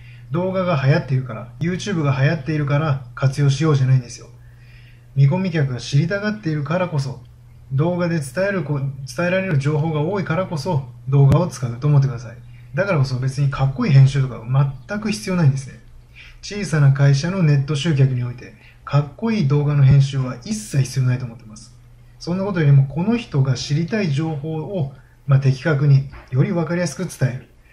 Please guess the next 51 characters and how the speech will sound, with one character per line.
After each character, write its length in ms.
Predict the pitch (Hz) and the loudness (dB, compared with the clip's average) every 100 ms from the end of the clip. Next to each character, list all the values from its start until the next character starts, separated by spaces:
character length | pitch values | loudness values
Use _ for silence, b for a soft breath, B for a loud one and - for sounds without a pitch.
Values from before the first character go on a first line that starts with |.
| b b - | b b -10
小 180 | 185 | -4
さ 140 | 151 147 | 2 4
な 100 | 135 | 6
会 180 | 135 131 | 6 2
社 120 | 131 | 2
が 80 | 123 | 0
ネ 140 | 123 | -2
ッ 60 | - | -4
ト 120 | 160 | -6
集 220 | 180 180 | -4 -2
客 220 | 143 135 | 0 0
で 80 | 123 | 0
す 160 | - 139 | 0 0
る 80 | |
こ 120 | 156 160 | 0 0
と 100 | 127 | -2
は、 140 | 113 | 0
イ 100 | 139 | 0
ン 80 | 160 | 0
タ 100 | 175 | 0
ー 20 | |
ネ 60 | 175 | 0
ッ 20 | |
ト 80 | 151 | 2
で 80 | 135 | 0
す 120 | 139 | 2
る 80 | 143 | 0
こ 100 | 147 | 2
と 120 | 135 | 4
は、 200 | 135 131 - - | 4 2 -4 2
売 100 | 135 | 4
り 120 | 185 | 4
込 160 | - 180 | -2 -4
み 120 | 175 | 0
で 80 | 160 | 2
は 120 | 120 | 2
な 120 | 123 | 0
い 60 | 123 | -2
ん 40 | |
で 60 | 117 | -6
す 120 | - | -14
ね。 80 | - - - - - | -18 -18 -18 -14 2
売 80 | 139 | 4
り 60 | |
込 100 | 143 | 4
み 100 | 151 | 4
で 80 | 143 | 6
は 60 | 135 | 6
な 100 | 127 | 4
く 60 | |
て、 200 | - 139 | 0 -2